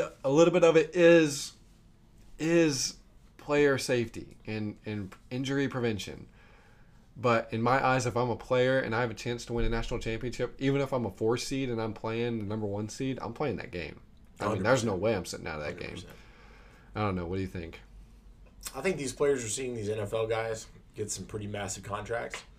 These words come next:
Speaker 2: And I think if you have a chance to go pretty high up in the draft, there's a pretty good likelihood that you are,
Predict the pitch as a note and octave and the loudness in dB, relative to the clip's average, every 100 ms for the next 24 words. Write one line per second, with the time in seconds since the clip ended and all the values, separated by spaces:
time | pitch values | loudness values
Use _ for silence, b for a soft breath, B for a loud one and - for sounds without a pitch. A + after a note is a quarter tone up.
0 | b b b - - F#2+ G#2 G2+ F2+ G#2 | b b b -20 -10 -6 -6 -6 -8 -4
1 | G#2 G#2 F#2+ - G#2 G2 - F#2+ F#2+ G#2 | -4 -2 -4 -6 -6 -6 -6 -4 -4 -4
2 | G2 F#2+ G2 G2+ F2 F#2 F2+ F#2 - - | -6 -6 -8 -10 -12 -12 -12 -12 -16 -20
3 | - F#2 F2+ F2+ - - b b b b | -18 -16 -14 -14 -14 -14 b b b b
4 | - - C3+ B2+ A2 G#2+ G#2+ G#2 G2+ - | -8 -2 0 2 0 -2 -4 -8 -10 -16
5 | - - - - G#2 A#2+ A#2 G#2+ G2 G#2 | -20 -20 -20 -20 -8 -2 0 0 -2 -8
6 | A2+ A2 G#2+ A2 A2+ F#2+ G2 F#2+ F#2+ F2 | -8 -10 -8 -8 -6 -2 0 0 -2 -6